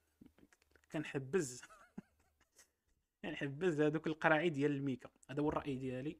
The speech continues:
ق-، هذا القناعة ديالي. فكدوز الأيام، كدوز واحد عشر سنين بحال هكاك، غتلقى معاك. عاد يدخلوا في واحد الحوار على القراعي ديال الماء. تقول لي: "أخويا، هاد القراعي ديال، ديال الألمنيوم هكا ديال لي تيرموس هادو واعرين أصاحبي.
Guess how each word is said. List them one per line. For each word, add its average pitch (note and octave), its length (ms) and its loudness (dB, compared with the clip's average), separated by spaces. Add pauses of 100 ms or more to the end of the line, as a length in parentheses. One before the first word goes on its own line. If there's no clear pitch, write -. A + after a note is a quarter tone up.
(300)
ق-، - 40 -10
هذا B2+ 320 -8
القناعة C3 400 -8
ديالي. A#2 280 -12 (920)
فكدوز G3 460 -2
الأيام، F3 300 8
كدوز D3 320 0
واحد C3+ 220 -2
عشر B2 220 -6
سنين D3+ 200 -6
بحال C#3+ 240 -6
هكاك، A3+ 360 -10 (260)
غتلقى - 340 -6
معاك. B3+ 220 -4 (460)
عاد G#3+ 120 2
يدخلوا G3 280 -2
في - 80 -6
واحد D3+ 140 0
الحوار E3 360 0
على C3 120 -4
القراعي C3+ 400 -2
ديال C3+ 240 -2
الماء. C#4+ 200 -2 (1300)
تقول D3+ 180 2
لي: D3+ 320 4
"أخويا، B2+ 300 -4
هاد B2 80 -4
القراعي B2+ 380 -8
ديال، B2 280 -6 (560)
ديال C3 180 -8 (100)
الألمنيوم C3+ 560 -6
هكا B2+ 220 -10
ديال B2 280 -6 (340)
لي B2+ 160 -6
تيرموس F#3 460 -8
هادو - 200 -8
واعرين C3 400 -4
أصاحبي. - 380 -12